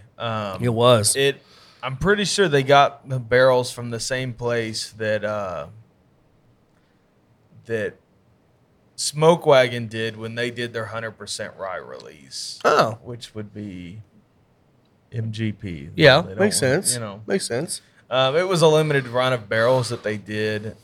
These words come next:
Speaker 1: um, and they basically did. i-, it's a, it's an all rye mash bill. A portion of the rye is malted,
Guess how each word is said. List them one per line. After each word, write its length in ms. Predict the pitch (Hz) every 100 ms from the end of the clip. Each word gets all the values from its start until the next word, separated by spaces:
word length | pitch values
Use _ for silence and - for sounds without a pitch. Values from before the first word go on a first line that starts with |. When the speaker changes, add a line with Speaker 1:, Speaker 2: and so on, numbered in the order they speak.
| _ 107
Speaker 1:
um, 640 | 107 104 98 92 92 92 -
and 400 | 120 120 117 113
they 100 | 123
basically 560 | 123 139 139 127 123 110
did. 480 | 113 120 113 107 101 _ _ _ _ _ _ _ _ _ _ _ _ _ -
i-, 40 |
it's 460 | 123 101 143 156 143
a, 280 | 160 156 139 -
it's 220 | 156 143
an 80 | 160
all 160 | 151 147
rye 240 | 135 127
mash 360 | 117 113 117 113
bill. 240 | 110 98
A 40 |
portion 460 | 95 120 131 123 127
of 120 | 120 110
the 80 | 110
rye 460 | 107 104 98 95
is 340 | 98 - 107 101
malted, 560 | 104 104 107 104 92